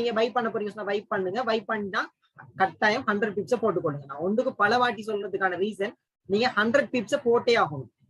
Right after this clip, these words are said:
நீங்க போட்டுட்டு மார்க்கெட் அப்படியே விட்டுருங்க, தானா க்ளோஸ் ஆகும். இடையில நீங்க போயிட்டு க்ளோஸ்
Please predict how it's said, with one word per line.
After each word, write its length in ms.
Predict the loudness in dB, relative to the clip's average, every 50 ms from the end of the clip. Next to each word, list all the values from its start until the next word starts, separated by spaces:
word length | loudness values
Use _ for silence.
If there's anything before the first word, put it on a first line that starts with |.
| -20 -12 -6
நீங்க 140 | -2 -2 2 4
போட்டுட்டு 320 | 6 6 6 4 2 0 2 2
மார்க்கெட் 320 | 2 2 2 2 2 2
அப்படியே 240 | 2 2 0 0 0 2
விட்டுருங்க, 300 | 0 0 -2 -2 0 0 0 0 0
தானா 240 | 0 0 0 0 -2 -2 -2
க்ளோஸ் 220 | -4 -4 -4 -4 -4
ஆகும். 160 | -6 -6 -8 _ -4
இடையில 300 | 0 0 2 2 2 2 0 0
நீங்க 120 | -2 -4 -4
போயிட்டு 260 | -2 -2 -2 -2 -2
க்ளோஸ் 180 | 0 -2 -2